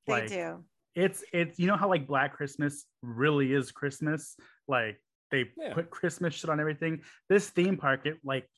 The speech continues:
Speaker 2: you know, a lot of the times, like, oh, it takes place in a theme park, but it's, like, in the back room of some, like, haunted house. Um, no, this, they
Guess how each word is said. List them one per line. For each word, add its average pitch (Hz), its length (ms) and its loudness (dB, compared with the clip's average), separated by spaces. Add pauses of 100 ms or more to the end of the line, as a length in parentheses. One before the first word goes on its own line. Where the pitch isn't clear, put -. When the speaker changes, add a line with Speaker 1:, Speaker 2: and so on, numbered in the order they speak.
(160)
Speaker 2:
you 143 80 0
know, 139 60 2
a - 20 2
lot 180 180 6
of 202 60 2
the 190 60 -4
times, 175 200 0
like, 165 160 0
oh, 220 80 0
it 208 100 0
takes 208 200 -6
place 196 200 -4
in 175 80 -4
a 151 60 -2
theme 156 240 -4
park, 127 240 2
but 135 60 -6
it's, 131 120 -6
like, 135 100 -2
in 135 100 -2
the 123 80 -4
back 123 320 0
room 120 180 -6
of 120 140 -8
some, 117 200 -6
like, 107 220 -10 (100)
haunted 117 220 -2
house. 110 340 -6 (460)
Um, 120 460 0
no, 151 180 2
this, 156 300 0
they 139 260 -2